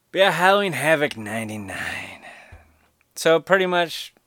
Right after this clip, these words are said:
W C W is nowhere near even competing with W W F anymore.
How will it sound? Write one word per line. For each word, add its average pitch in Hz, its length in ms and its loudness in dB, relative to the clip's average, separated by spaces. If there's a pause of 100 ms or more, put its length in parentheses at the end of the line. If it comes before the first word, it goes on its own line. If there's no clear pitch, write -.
(1400)
W 165 200 -2
C - 160 -4
W 123 280 -2
is 104 160 -4
nowhere 120 300 -2
near 110 320 -2
even 101 420 -8
competing 98 500 -12
with 95 140 -16
W 87 320 -16
W 87 280 -14
F 92 180 -12
anymore. 92 460 -16